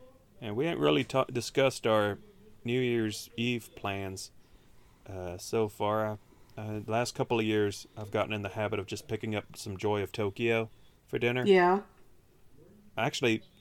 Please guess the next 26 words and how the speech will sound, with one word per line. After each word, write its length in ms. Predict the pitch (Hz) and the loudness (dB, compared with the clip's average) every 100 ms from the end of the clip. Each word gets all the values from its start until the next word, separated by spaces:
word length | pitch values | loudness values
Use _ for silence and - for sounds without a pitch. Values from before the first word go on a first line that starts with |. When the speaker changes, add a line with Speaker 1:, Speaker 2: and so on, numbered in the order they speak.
| - | -6
Speaker 1:
I 60 | |
guess 180 | 110 127 | -2 -2
the, 180 | - 127 | 0 2
the 140 | 120 | 4
exception 420 | 117 - 135 - 110 | 2 2 0 0 2
being 220 | 110 101 | 2 2
last 360 | 107 120 - | 2 2 0
year 240 | 110 101 98 | -2 0 0
when 360 | 98 98 98 | 0 -2 -6
we 160 | 98 101 | -6 -4
were 260 | 98 95 95 | -2 -2 -4
up 120 | - | -4
visiting 440 | 110 101 98 95 | -2 -2 -2 -4
y'all. 340 | 92 110 101 98 - - - - - - _ _ - - - - - - - | 0 2 2 -2 -14 -20 -20 -20 -20 -20 _ _ -20 -20 -16 -10 -10 -10 2
Speaker 2:
Yeah, 360 | 196 180 170 165 | 6 8 8 4
that's 180 | 180 180 | -2 0
right. 200 | 180 165 | 2 4
Y'all 180 | 165 165 | 4 4
were 120 | 175 | 4
here 220 | 180 170 | 4 4
for 160 | 165 165 | 2 2
New 140 | 170 | 2
Year's 260 | 170 156 165 | 4 2 2
Eve 180 | 160 160 | -2 0
last 320 | 151 156 - | 0 0 -2
year. 340 | 160 143 170 | -2 0 -2